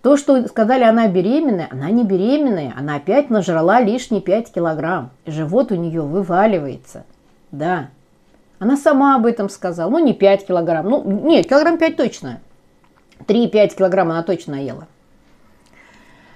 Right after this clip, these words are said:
Потому что, оказывается, весь стресс она заедает сладким.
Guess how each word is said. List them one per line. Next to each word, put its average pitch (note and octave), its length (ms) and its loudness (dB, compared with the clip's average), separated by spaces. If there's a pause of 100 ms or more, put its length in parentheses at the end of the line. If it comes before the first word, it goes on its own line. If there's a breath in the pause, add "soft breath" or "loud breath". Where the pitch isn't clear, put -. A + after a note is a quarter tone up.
(400 soft breath)
Потому A3+ 280 2
что, - 160 -2
оказывается, F3+ 400 0
весь D3+ 160 -6
стресс D#4+ 400 -2
она E3 220 -4
заедает E3+ 560 -4
сладким. C#3 640 -14